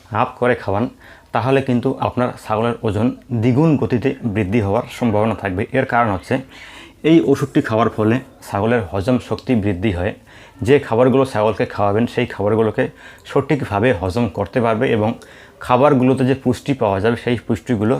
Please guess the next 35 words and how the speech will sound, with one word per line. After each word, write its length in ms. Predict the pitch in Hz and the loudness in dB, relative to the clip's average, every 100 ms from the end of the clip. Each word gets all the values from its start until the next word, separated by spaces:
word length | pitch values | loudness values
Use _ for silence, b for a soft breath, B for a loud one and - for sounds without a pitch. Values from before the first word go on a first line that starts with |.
| - | -2
সমস্ত 280 | 113 117 - - | -4 -2 -4 -2
পুষ্টি 280 | 104 95 147 160 B B - - | -4 -2 -2 -4 B B -14 -4
ছাগলের 320 | 107 117 117 | 0 0 0
শরীরে 280 | - 104 120 - - | 0 0 0 -2 -4
সময় 260 | 117 113 104 | -2 0 0
মতো 180 | 101 131 - 104 | -2 -4 -2 -2
লেগে 180 | 101 92 | -2 0
যাবে। 180 | 90 92 - B B B 135 | -2 -4 -8 B B B 0
এর 80 | 151 135 | 2 4
জন্য 140 | 131 139 | 2 2
প্রথমে 260 | 113 135 135 - | -2 2 2 2
ছাগলের 300 | 104 113 151 B B B - | 2 2 2 B B B 0
কৃমিনাশক 500 | 147 156 120 - 147 - | 4 6 4 2 -2 0
অবশ্যই 360 | 104 98 110 139 - - | -2 0 -2 -2 -4 -2
করাতে 240 | 113 95 107 | -2 0 0
হবে। 160 | 90 92 - - _ B B B B - | 0 0 -2 -10 _ B B B B 0
যদি 160 | 139 175 143 | 4 6 6
আপনারা 220 | 131 123 - | 4 2 2
কৃমিনাশক 480 | 160 165 185 156 165 113 | 2 4 4 4 2 0
না 60 | 104 104 | 0 0
করেন 200 | 107 113 123 117 | 0 0 0 0
এবং 140 | 110 131 135 | 0 0 0
এই 60 | 127 | 0
ওষুধটি 280 | 104 117 127 - | 0 -2 -4 -2
খাওয়ান, 200 | 98 104 | 0 0
তাহলে 200 | 110 104 101 | 0 0 0
কিন্তু 160 | 110 127 - | -2 -4 -2
কোনো 140 | 107 104 | -2 0
রেজাল্ট 220 | 95 92 - 104 | 0 -2 -4 -6
আপনারা 220 | 98 110 - 120 | -4 -6 -2 -4
দেখতে 220 | - - - - | -2 -6 -8 -6
পারবেন 240 | 104 85 85 87 | -4 -2 -4 -6
না। 60 | 110 - - | -8 -10 -6
এর 60 | 127 | -2
জন্য 160 | 107 107 | 0 0